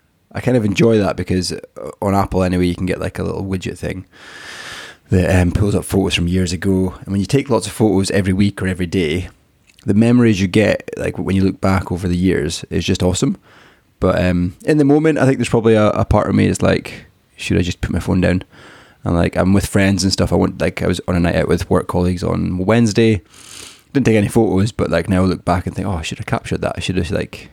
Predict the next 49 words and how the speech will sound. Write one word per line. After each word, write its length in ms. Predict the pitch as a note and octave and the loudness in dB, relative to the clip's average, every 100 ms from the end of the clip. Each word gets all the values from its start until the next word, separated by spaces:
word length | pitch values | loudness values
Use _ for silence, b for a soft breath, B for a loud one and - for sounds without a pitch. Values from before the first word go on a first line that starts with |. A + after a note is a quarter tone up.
| - | -2
these 160 | A2 | 0
guys 360 | F#2 G#2 G#2+ G2+ | 2 2 2 2
are, 260 | F#2+ - - | 2 0 -2
I, 160 | F2 - | -4 0
I 80 | E2+ | 0
work 200 | F#2+ F#2 | 0 0
with 80 | G2 | 0
them 140 | F#2+ | 2
every 180 | F#2 F2+ | 2 2
day." 420 | F#2+ A2+ A#2 G#2+ | 2 4 4 2
And 200 | E2+ G#2+ - _ _ _ _ _ _ _ | 0 -4 -8 _ _ _ _ _ _ _
yeah, 300 | - G2 F#2+ - _ | -4 -2 -2 -6 _
there, 100 | G2 | -8
there, 160 | G2 F#2 | -6 -6
there's 140 | G2+ | -6
parts 300 | - B2 - | -4 -4 0
of 20 | |
me 120 | G2 | 0
that 120 | F#2 D#2+ | 2 2
I 40 | |
wish 220 | F#2 F2+ | -2 -4
I 40 | E2+ | 0
do 200 | A#2 A#2+ | 0 2
capture 300 | B2+ - G#2+ | 0 0 2
more, 200 | A2 G#2+ | 2 2
but 120 | - | 0
then 60 | |
there's 120 | F2 - | -2 -2
parts 260 | F#2 F2 | -2 -2
of 60 | - | -4
me 240 | F#2 F2+ B B B B B - | -4 -4 B B B B B -14
that 80 | |
thinks 220 | F#2 E2+ F2 | -4 -4 -4
I 20 | |
should 180 | - F2 | -8 -6
enjoy 240 | E2+ E2+ | -2 -2
it. 140 | - - B B - | -2 -8 B B -4
And 80 | A#2 | 0
interestingly, 680 | A#2+ A#2 G#2+ G#2+ F#2+ F#2+ F2+ | 2 2 0 0 0 0 -2
when 220 | G2 F#2 | -4 -2
I 40 | |
went 140 | F#2 F2 | -2 -2
to 60 | |
see 100 | - | -4
Coldplay 400 | - G2 F#2 F#2+ | 0 0 0 -2
a 40 | F2 | -2
few 160 | F2+ | 0
weeks 220 | F2+ - | -2 -2
ago, 240 | - - | -4 -2